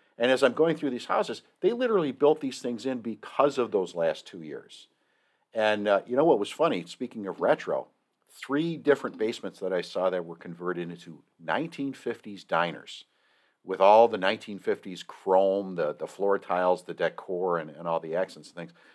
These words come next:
But people, people really prepared themselves. And it makes me kind of think of, I know the stories my mother used to tell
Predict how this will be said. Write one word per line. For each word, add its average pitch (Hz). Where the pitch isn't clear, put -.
But 196
people, 320
people 247
really -
prepared 185
themselves. 87
And 127
it 139
makes 170
me 165
kind 147
of 120
think 143
of, 107
I 107
know 110
the 104
stories 120
my 104
mother 120
used -
to -
tell 87